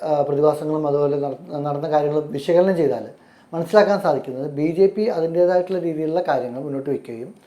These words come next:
ബി ജെ പി നടപ്പിലാക്കാൻ ഉദ്ദേശിച്ച പദ്ധതികൾ അത് മറ്റുള്ള ഘടകകക്ഷികളെ എല്ലാം,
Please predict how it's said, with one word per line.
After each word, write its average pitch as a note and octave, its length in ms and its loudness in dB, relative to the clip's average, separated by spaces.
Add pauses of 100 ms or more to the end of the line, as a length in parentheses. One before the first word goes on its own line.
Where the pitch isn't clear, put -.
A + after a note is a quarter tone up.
(520)
ബി F3 80 4
ജെ G#3 180 6
പി A#3+ 280 2
നടപ്പിലാക്കാൻ G3+ 560 4
ഉദ്ദേശിച്ച F3+ 440 2
പദ്ധതികൾ D3+ 440 2 (520)
അത് A3+ 460 4 (480)
മറ്റുള്ള F#3+ 400 4
ഘടകകക്ഷികളെ F#3+ 520 4
എല്ലാം, F#3+ 320 4